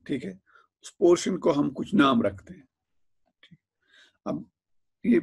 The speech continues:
memory क्यों, क्यों यूज़ होती है हमें? क्योंकि इस memory में हम कुछ store data करते हैं।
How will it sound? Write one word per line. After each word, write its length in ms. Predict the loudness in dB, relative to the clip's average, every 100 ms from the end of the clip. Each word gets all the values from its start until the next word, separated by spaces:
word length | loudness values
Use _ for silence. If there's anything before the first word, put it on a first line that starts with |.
| 0
memory 560 | -2 -2 0 -2 -2 -10 _ 0
क्यों, 340 | 0 0 -6
क्यों 240 | 0 0
यूज़ 220 | 2 4 6
होती 220 | 6 4
है 120 | 0
हमें? 220 | 0 -2 -6 _ _ _ -4
क्योंकि 300 | -4 -2 -2
इस 120 | 0
memory 300 | 0 0 0
में 140 | 4
हम 120 | 4
कुछ 260 | 2 -4 -2
store 360 | 2 2 2 -6 -2
data 320 | 0 2 0
करते 320 | 0 -4 -6
हैं। 240 | -10 -12